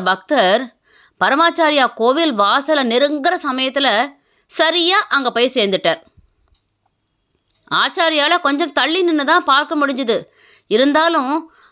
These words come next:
அவரோட தேஜஸ்ல இவர் அப்படியே மெய் மறந்து போயிட்டார். அப்படியே நின்னவரை ஆச்சாரியாலோட குரல் தான் சகஜ நிலைமைக்கு கொண்டு வந்தது. எப்படி?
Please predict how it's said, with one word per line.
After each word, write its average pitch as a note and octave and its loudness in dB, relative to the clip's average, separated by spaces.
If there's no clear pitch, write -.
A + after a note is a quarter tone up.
அவரோட C#4 2
தேஜஸ்ல D#4 0
இவர் G#3 2
அப்படியே C4 0
மெய் G3+ 2
மறந்து C#4+ 4
போயிட்டார். D4 2
அப்படியே D#4+ 0
நின்னவரை D#4 2
ஆச்சாரியாலோட D4+ 2
குரல் C#4 2
தான் C4+ 4
சகஜ A#3+ 0
நிலைமைக்கு D4 0
கொண்டு C#4+ 2
வந்தது. B3+ 2
எப்படி? E4 2